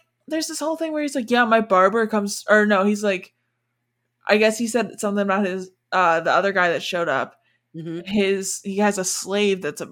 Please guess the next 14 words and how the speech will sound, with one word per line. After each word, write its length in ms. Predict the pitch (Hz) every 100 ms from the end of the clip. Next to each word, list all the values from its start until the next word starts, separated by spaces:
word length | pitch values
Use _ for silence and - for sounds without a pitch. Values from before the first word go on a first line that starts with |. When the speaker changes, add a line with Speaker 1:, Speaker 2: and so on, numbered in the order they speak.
| -
Speaker 1:
his 220 | 196 175
barber. 600 | 156 151 151 143 113 - _ _ _ _
Speaker 2:
At 160 | 160 143
home. 380 | 165 165 113 143 _ _
Speaker 1:
At 160 | 190 202
home. 500 | 202 156 127 104 208 _ _ 170
Speaker 2:
Mm-hmm. 240 | 185 185 190 _ _ _ _ -
Speaker 1:
And 160 | 196 185
I 140 | 190
was 160 | 202 208
like, 400 | 170 151 - _ _ _ _ _ _ _
"What?" 400 | - 180 285 285 247 233 - _ _ _
Speaker 2:
Okay. 460 | 175 208 185 156 156
<laughs> 880 | _ _ _ _ - - _ _ 311